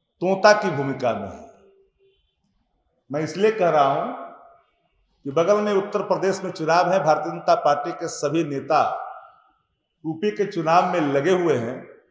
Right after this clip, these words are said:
क्या इस कारण से भारत निर्वाचन आयोग भारत सरकार के, भारतीय जनता पार्टी के आदेश का इंतजार कर रही है? और अपनी जो भूमिका स्वायत्तता की होनी चाहिए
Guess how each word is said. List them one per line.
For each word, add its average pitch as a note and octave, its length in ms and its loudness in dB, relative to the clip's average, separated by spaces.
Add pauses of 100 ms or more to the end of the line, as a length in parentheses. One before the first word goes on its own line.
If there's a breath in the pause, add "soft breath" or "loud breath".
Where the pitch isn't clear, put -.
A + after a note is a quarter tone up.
(480)
क्या E3+ 180 6
इस E3+ 200 -4
कारण E3 320 4
से G3+ 180 0
भारत D3+ 360 0
निर्वाचन D3+ 520 0
आयोग C#3 460 -2 (1600)
भारत F3+ 280 2
सरकार D#3 420 2
के, F3+ 160 -4
भारतीय D#3 320 -2
जनता D#3 240 0
पार्टी C#3+ 340 0
के - 180 -6
आदेश C3 400 -4
का D3 140 -2
इंतजार C3 460 -2
कर D3 160 -8
रही D3+ 240 -6
है? E3+ 100 -8 (1600)
और F3+ 180 8 (1200)
अपनी G#3+ 280 2
जो A3+ 120 4
भूमिका F#3+ 500 4
स्वायत्तता F#3 520 4
की - 180 -2 (1200)
होनी F#3+ 240 0
चाहिए F3+ 440 4